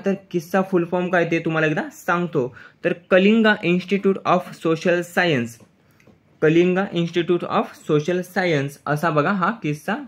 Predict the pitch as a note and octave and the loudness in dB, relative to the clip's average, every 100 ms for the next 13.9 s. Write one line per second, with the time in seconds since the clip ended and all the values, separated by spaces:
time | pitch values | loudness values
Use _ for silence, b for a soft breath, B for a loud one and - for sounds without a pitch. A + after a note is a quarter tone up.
0 | - D#3 D3+ E3+ F#3 E3+ A#2+ A#2 B B | -4 -4 -2 -4 -2 -2 -2 -6 B B
1 | - D#3+ F#3 F#3+ G3+ F#3 F3+ F#3 F#3+ G3 | -8 -2 0 2 2 2 0 0 2 2
2 | G3 G3 F3+ F3+ G3 G3 D3 D#3 G3 B | 2 -2 -2 0 0 2 2 0 -2 B
3 | B F3 E3 F3 F3 G#3 G3+ G3+ G#3 G3+ | B -2 2 0 2 2 4 4 6 4
4 | G3+ G#3 G#3 G#3+ E3+ D3 D#3+ - _ _ | 4 2 2 2 2 0 -2 -10 _ _
5 | _ _ _ _ _ - C#3+ D#3+ F3+ F#3+ | _ _ _ _ _ -8 2 4 4 4
6 | F#3+ F#3 F#3 G#3 F#3 E3+ E3+ F3 E3 G3+ | 4 2 4 2 2 2 2 0 2 0
7 | G#3 D#3+ D#3+ D#3+ E3+ D#3+ D#3+ E3 C#3 C3 | 0 -2 0 -2 0 -2 0 0 0 2
8 | D3 D#3+ F3 - D3 D#3+ D#3+ D#3+ D#3+ D#3 | 2 2 -2 -2 -4 -2 -2 0 0 -2
9 | F3+ D3+ E3 D#3+ D#3+ D#3+ E3+ F3 G3 D#3+ | -2 0 0 2 0 0 0 0 2 2
10 | C#3+ C#3 F3 F#3 E3 C3+ C#3 B B D3 | 2 0 0 -2 0 0 -2 B B -12
11 | D3+ F#3 G3+ E3+ D3 D3+ F3 E3+ E3+ F3 | -2 2 4 4 2 0 -2 -2 0 0
12 | F3 F3 F#3 E3+ C#3 D#3+ D3+ D#3 E3+ F3 | 0 0 0 0 0 0 0 0 0 -2
13 | E3+ D#3+ F3+ F#3 D#3+ D#3+ - C3 | -2 -2 -2 -4 -4 -4 -2 -2